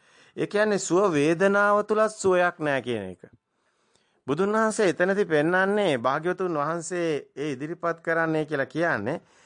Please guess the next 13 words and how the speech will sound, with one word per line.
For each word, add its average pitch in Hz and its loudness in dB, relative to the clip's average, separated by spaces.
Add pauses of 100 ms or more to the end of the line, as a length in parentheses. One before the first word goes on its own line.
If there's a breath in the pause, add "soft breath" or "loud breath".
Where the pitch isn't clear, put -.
(640 loud breath)
ආ, 110 -2 (1500)
දැන් 127 0
ඒක 127 0 (340)
ගත්තොත් 123 0
න-, 113 0 (280 loud breath)
නකෝ 185 0 (200)
ආවුසෝ 135 0
භගවා 131 0 (120)
සුඛං 185 -2 (100)
යේව 117 2 (760 soft breath)
වේදනං 151 2 (640)
සන්-, 120 -2
සන්ධාන, 143 0